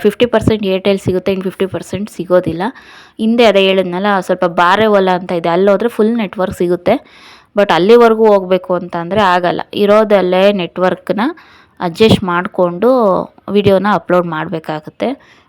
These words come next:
ಅಂದರೆ ಒಂದು ವಿಡಿಯೋ ಅಪ್ಲೋಡ್ ಆಗಬೇಕು ಅಂದರೆ ಮಾರ್ನಿಂಗಿಂದ ಈವ್ನಿಂಗ್‌ವರೆಗೂ ತೊಗೊಳುತ್ತೆ ಒಂದು ವಿಡಿಯೋ ಅಪ್ಲೋಡ್ ಆಗೋಕ್ಕೆ, ಈ ಥರ ಆಗುತ್ತೆ. ಇದಕ್ಕೇನಾದರೂ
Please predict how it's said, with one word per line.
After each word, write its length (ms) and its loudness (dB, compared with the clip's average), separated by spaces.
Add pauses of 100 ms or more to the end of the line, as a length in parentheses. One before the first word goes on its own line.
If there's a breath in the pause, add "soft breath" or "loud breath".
ಅಂದರೆ 180 -6 (120)
ಒಂದು 260 -2
ವಿಡಿಯೋ 220 2
ಅಪ್ಲೋಡ್ 340 0
ಆಗಬೇಕು 400 -4 (100)
ಅಂದರೆ 200 -4 (760)
ಮಾರ್ನಿಂಗಿಂದ 580 -2 (640 loud breath)
ಈವ್ನಿಂಗ್‌ವರೆಗೂ 640 0
ತೊಗೊಳುತ್ತೆ 340 -2 (100)
ಒಂದು 200 -8
ವಿಡಿಯೋ 240 0
ಅಪ್ಲೋಡ್ 320 -6
ಆಗೋಕ್ಕೆ, 380 -14 (460 soft breath)
ಈ 120 -4
ಥರ 100 -2 (120)
ಆಗುತ್ತೆ. 320 -6 (880 soft breath)
ಇದಕ್ಕೇನಾದರೂ 540 -4